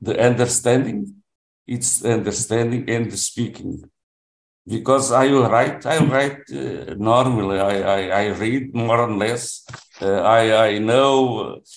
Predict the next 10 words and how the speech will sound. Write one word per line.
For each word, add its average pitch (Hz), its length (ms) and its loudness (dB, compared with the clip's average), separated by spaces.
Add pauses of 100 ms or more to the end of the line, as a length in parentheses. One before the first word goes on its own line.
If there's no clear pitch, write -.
(200)
Uh, 95 380 0
I, 127 240 4
I 135 140 6
make 151 260 0
a 151 80 -4
test. - 600 -4
I 123 140 -2
make 127 240 -2
a 123 120 -8
test. - 460 -4